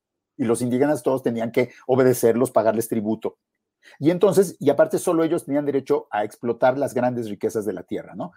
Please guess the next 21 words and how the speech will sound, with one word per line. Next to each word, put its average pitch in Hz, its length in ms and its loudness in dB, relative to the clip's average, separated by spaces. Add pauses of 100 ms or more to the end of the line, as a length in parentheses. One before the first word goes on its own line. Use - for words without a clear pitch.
(140)
El 117 220 2
oro 113 460 8
y 87 160 -6
los, - 260 -14
los 90 180 -12
recursos, 113 440 -6
sobre 123 180 0
todo 190 180 2
el 160 80 4
oro 156 140 4
y - 20 2
la - 140 2
plata, - 280 -8
¿no? - 140 -16 (320)
Y 156 120 2
entonces 196 280 4
sí, 226 160 0
se - 240 -2
fue 185 160 2
imponiendo 190 480 2
gradualmente, 131 800 0